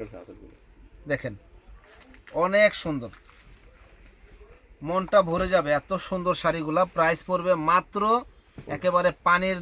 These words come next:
Speaker 2: দাম পনেরোশো। এই একটা শাড়ি দেখেন কালারগুলা করছে রে, খুব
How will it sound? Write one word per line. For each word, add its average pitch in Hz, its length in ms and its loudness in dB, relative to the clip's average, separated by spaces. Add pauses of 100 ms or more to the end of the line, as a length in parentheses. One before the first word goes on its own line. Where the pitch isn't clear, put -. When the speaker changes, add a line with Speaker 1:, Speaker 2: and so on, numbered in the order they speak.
Speaker 2:
দাম 147 120 4 (100)
পনেরোশো। 151 460 -6 (2500)
এই 196 80 0 (100)
একটা - 280 -4
শাড়ি 156 200 -2 (100)
দেখেন 160 320 0 (1160)
কালারগুলা 156 640 -2
করছে 127 280 -10
রে, 165 80 -2 (1500)
খুব 175 120 -12